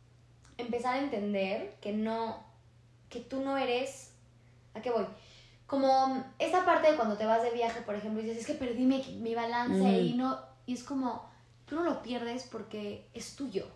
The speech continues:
Speaker 2: Sí, sí, claro.
Speaker 1: No. Y no se trata de entonces, hago mi meal prep todos los días. Es que eso no es el balance. O sea, el balance no es esta parte que nos vende, nos vendemos como en esta era wellness, healthy-ish,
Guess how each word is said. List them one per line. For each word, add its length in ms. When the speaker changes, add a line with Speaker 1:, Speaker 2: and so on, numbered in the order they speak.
Speaker 2:
Sí, 600
sí, 240
claro. 280
Speaker 1:
No. 400
Y 180
no 280
se 120
trata 380
de 80
entonces, 600
hago 280
mi 180
meal 280
prep 220
todos 200
los 180
días. 520
Es 120
que 140
eso 180
no 200
es 140
el 100
balance. 320
O 20
sea, 60
el 80
balance 360
no 120
es 100
esta 240
parte 300
que 240
nos 320
vende, 540
nos 140
vendemos 520
como 180
en 120
esta 760
era 640
wellness, 720
healthy-ish, 1040